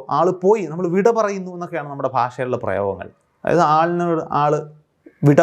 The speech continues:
പറഞ്ഞു, അല്ലെങ്കിൽ അദ്ദേഹം, ആ, എവിടെയോ പോയി, പക്ഷേ ശരീരം അവിടെ ഉണ്ട്, ശരീരത്തിൽ നിന്ന് മറ്റെന്തോ പോയി. അപ്പോൾ നമ്മളൊരാൾ ഇപ്പോൾ എൻ്റെ കൈ, എൻ്റെ കാല്,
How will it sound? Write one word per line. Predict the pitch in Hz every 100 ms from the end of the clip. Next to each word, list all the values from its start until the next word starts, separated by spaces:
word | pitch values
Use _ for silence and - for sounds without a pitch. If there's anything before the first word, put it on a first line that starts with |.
| 143
പറഞ്ഞു, | 123 110 - _
അല്ലെങ്കിൽ | - 127 135
അദ്ദേഹം, | 131 127 127 - _ _ - _ - -
ആ, | - - 156
എവിടെയോ | 160 190 202 196
പോയി, | 151 135 - - _ _ -
പക്ഷേ | - 180
ശരീരം | 170 220 247
അവിടെ | 175 147
ഉണ്ട്, | 127 - -
ശരീരത്തിൽ | 143 160 170 180
നിന്ന് | 160 151
മറ്റെന്തോ | 147 131 127 98
പോയി. | 110 - -
അപ്പോൾ | 170
നമ്മളൊരാൾ | 160 185 185 180
ഇപ്പോൾ | 175 156
എൻ്റെ | 156 170 170
കൈ, | 143 135 139 _ _ -
എൻ്റെ | 131 151 147
കാല്, | 127 117 113